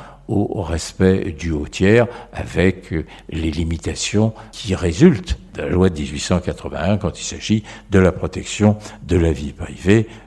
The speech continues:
ou de la protection, euh, de l'honneur des personnes. À cet égard, chacun connaît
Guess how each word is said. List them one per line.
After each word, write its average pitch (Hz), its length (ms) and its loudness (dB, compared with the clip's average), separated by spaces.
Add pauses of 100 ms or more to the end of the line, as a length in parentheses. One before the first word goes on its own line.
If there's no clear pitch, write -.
(100)
ou 120 280 2
de 98 100 4
la 85 140 4
protection, 82 800 -4
euh, 92 100 -2
de 85 160 -2
l'honneur 95 640 2 (160)
des 117 360 2
personnes. 123 680 4
À - 100 -10
cet - 320 -2
égard, 87 400 2
chacun 90 360 -2
connaît 80 500 -2